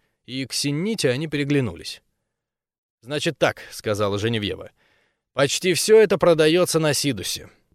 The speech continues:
Айкинит, Гор и Ксеннит добываются на Ксенне, но можно попытать счастье на базаре. Там, впрочем, можно купить и остальное. На пиратской бирже ресурсов даже дешевле выйдет.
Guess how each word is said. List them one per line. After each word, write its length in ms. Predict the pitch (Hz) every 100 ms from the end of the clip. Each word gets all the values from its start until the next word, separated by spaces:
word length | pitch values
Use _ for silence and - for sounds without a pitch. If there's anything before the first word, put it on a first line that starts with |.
| _ _ _ _ -
Айкинит, 760 | 147 131 143 147 185 104 - - - _
Гор 500 | 101 117 147 175 107
и 120 | 104
Ксеннит 680 | 104 - 143 135 175 185 123
добываются 640 | 120 123 143 160 147 -
на 180 | 139 135
Ксенне, 640 | 127 - 175 156 90 - - _ _ _ _
но 120 | 139
можно 280 | 220 233 175
попытать 400 | 135 143 190 175
счастье 400 | - 170 - 156
на 120 | 147
базаре. 580 | 135 135 107 87 82 - _ _ _ _ _ _ _ _
Там, 220 | 190 170
впрочем, 360 | - 160 - 160
можно 260 | 151 135
купить 340 | 143 135 139 -
и 40 |
остальное. 680 | 123 - 127 117 95 90 - _ _ _ _ _ _ _ -
На 100 | 117
пиратской 460 | 131 151 147 151
бирже 400 | 139 156 143 147
ресурсов 500 | 135 127 180 156 147
даже 280 | 127 139 123
дешевле 520 | 123 120 160 139 95
выйдет. 420 | 90 78 - _